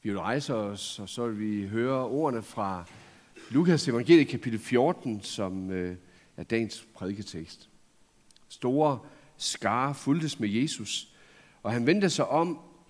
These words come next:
og sagde til dem: "Hvis nogen kommer til mig og ikke hader sin far og mor, hustru og børn, brødre og søstre, ja, sit eget liv, kan han ikke være min disciple. Den, der bærer sit kors og går i mit spor,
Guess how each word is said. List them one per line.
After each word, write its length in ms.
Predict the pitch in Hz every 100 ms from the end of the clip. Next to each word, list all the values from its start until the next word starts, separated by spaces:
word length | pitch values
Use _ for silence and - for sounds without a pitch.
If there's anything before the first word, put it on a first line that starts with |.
| -
og 120 | - 107
sagde 360 | - 104 113
til 300 | 110 - 110
dem: 140 | 87 76 - _ _ - _ _ _ _
"Hvis 180 | 107 -
nogen 200 | 135 165
kommer 240 | - 156
til 160 | 151 131
mig 440 | 92 98 110 131 139
og 200 | 101 101
ikke 240 | 123 123 92
hader 320 | 110 120 127
sin 340 | - 98 85 - - _
far 340 | - 98 101 123
og 80 | 107
mor, 280 | 104 123
hustru 420 | 127 131 143 - 92
og 80 |
børn, 300 | - 139 127
brødre 260 | 110 120 139
og 100 | 127
søstre, 440 | - 156 - 101 90 - - - -
ja, 60 |
sit 220 | 123 135
eget 340 | 117 127 151 147
liv, 280 | 139 202 170 - - -
kan 120 | - 104
han 100 | 104
ikke 140 | 113
være 100 | 101
min 200 | 98 107
disciple. 520 | 95 92 107 107 87 - - - _ _ - _ - _ _ _ _
Den, 180 | 131 147
der 60 | 123
bærer 300 | 131 139 151
sit 240 | 139 110
kors 440 | - 120 135 147
og 100 | 110
går 140 | 101 101
i 40 |
mit 220 | 104 143
spor, 440 | - - 147 113